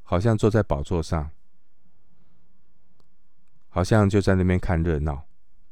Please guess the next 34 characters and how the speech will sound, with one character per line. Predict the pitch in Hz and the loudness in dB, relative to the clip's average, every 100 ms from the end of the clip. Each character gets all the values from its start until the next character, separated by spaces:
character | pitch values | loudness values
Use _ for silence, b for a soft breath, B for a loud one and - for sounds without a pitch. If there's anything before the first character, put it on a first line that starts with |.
| - - - - - - - - - - | -14 -14 -14 -14 -14 -14 -14 -14 -14 -6
而 | - | -2
这 | 85 92 | 2 2
些 | 92 90 87 90 | 4 4 4 2
使 | - 69 | -2 -4
徒 | 76 78 | -2 -2
们， | 73 73 - - - - - | -2 -4 -10 -14 -14 -12 -2
这 | 85 | 0
些 | 87 | 2
神 | 87 80 73 | 0 0 0
的 | |
仆 | 76 71 73 | -2 -2 -4
人， | 71 71 - - - - - - - - - - - - | -4 -6 -10 -14 -14 -14 -14 -14 -14 -14 -14 -14 -14 -6
他 | 85 | 0
们 | 85 80 76 85 - - - - - | 2 2 0 -2 -12 -14 -14 -14 -12
却 | - 85 78 | -2 0 2
冒 | 95 87 | 2 2
着 | 80 | 0
生 | 73 107 | 2 2
命 | 107 92 | 4 4
的 | |
危 | 76 76 80 | 2 0 -2
险 | - 69 64 - - - - - - | -2 -6 -6 -14 -14 -14 -14 -14 -10
传 | - 78 82 | -2 2 4
扬 | 73 | 2
福 | 76 73 76 | -2 -4 -2
音。 | 78 78 - - - - - - - - - - - - - - - - - - | 0 -2 -4 -12 -14 -14 -14 -14 -14 -14 -14 -14 -14 -14 -14 -14 -14 -14 -14 -12
这 | - 87 | -2 2
些 | 90 82 | 4 4
哥 | 87 | 4
林 | 82 73 | 2 2
多 | 78 | 0
的 | 76 71 | -2 -2
信 | - 69 | -2 -2
徒， | - 71 | -4 -8